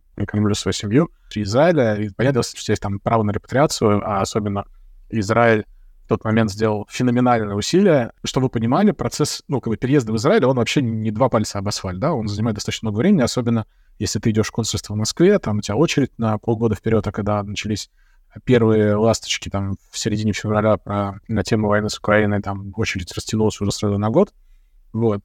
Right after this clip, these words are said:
Израиль сказал, что гражданам Украины, России, Ра-, Украины, России и Беларуси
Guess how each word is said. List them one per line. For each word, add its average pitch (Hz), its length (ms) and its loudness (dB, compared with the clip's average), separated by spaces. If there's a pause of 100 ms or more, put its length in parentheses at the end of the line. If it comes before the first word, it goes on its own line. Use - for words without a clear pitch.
Израиль 113 340 2
сказал, 127 260 0
что 104 280 -6 (760)
гражданам 110 460 0
Украины, 107 340 0
России, 107 360 -2
Ра-, 110 200 -4
Украины, 113 340 0
России 107 240 -4
и 104 40 -4
Беларуси 113 460 -2